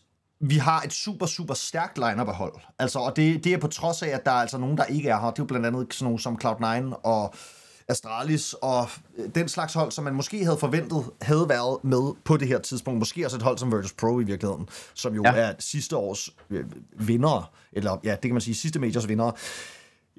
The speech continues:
Speaker 1: Jeg synes dog, at vi har et super stærkt lineup, og det gør også,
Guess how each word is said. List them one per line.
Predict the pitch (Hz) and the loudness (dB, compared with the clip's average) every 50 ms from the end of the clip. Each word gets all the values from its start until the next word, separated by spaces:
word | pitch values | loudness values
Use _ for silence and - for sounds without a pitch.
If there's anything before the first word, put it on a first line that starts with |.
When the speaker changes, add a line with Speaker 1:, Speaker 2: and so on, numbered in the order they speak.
| - _ _ _ - 160 | -20 _ _ _ 0 2
Speaker 1:
Jeg | 156 180 - | 2 4 2
synes | - 190 208 - - | 2 -2 -4 -4 -2
dog, | - 190 175 185 202 180 - | -2 -2 0 0 -2 -2 0
at | 160 165 | 2 4
vi | 160 | 4
har | 156 143 151 147 | 4 4 2 0
et | - | 0
super | - - - 190 - 165 160 | -4 -6 -8 -6 -4 -4 -4
stærkt | - - 139 123 127 - | -4 -2 -4 -6 -4 0
lineup, | 120 120 135 147 160 175 165 165 - - _ - | 2 2 2 4 2 0 0 -2 -6 -8 _ 0
og | 147 - - | 0 2 2
det | 160 156 156 | 2 2 4
gør | 233 156 | 4 4
også, | 170 165 135 131 127 - - | 6 6 4 2 0 -2 -6